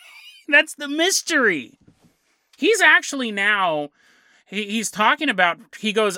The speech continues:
"I've thought about this location. I've thought about this story for years." It's been, what, four or five years since this happened. I've been thinking about this story, like,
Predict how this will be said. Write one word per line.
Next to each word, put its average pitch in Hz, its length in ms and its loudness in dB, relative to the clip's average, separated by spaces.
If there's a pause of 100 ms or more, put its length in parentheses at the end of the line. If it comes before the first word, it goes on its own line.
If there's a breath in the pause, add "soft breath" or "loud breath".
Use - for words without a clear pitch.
"I've 202 160 2
thought 214 260 2
about 196 180 2
this 180 160 -6
location. 170 480 -4
I've 135 80 -12
thought 330 140 2
about 302 120 2
this 170 100 -4
story 185 240 -2
for - 100 -10
years." 143 500 -4
It's - 80 -18
been, 196 200 -8
what, 156 160 -10
four 190 180 -8
or 190 60 -4
five 175 260 -4
years 202 180 -6
since 151 200 -14
this 139 100 -16
happened. 185 300 -12 (1200)
I've - 60 -16
been 170 100 -8
thinking 247 160 -2
about 185 160 0
this 151 120 -6
story, 269 320 0
like, 165 280 0